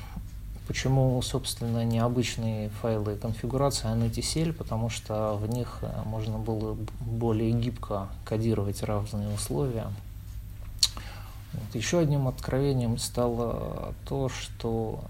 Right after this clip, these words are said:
T C L довольно обширно используется различной электроникой, лично для меня. Ну, например, там используется как, э, средство с такого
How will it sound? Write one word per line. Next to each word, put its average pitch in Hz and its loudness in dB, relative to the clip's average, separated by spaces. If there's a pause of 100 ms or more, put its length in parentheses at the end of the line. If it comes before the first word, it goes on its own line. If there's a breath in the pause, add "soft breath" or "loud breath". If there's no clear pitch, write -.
(480)
T 120 -2
C 135 2
L 123 4
довольно 113 4
обширно 113 0
используется 110 -2 (560)
различной 113 4
электроникой, 107 0 (680 loud breath)
лично 110 -2
для 107 2
меня. 110 2 (1040 loud breath)
Ну, 120 4
например, 120 4
там 113 0 (280)
используется 110 2
как, - -6
э, - -2
средство 107 2
с - -4
такого 104 -4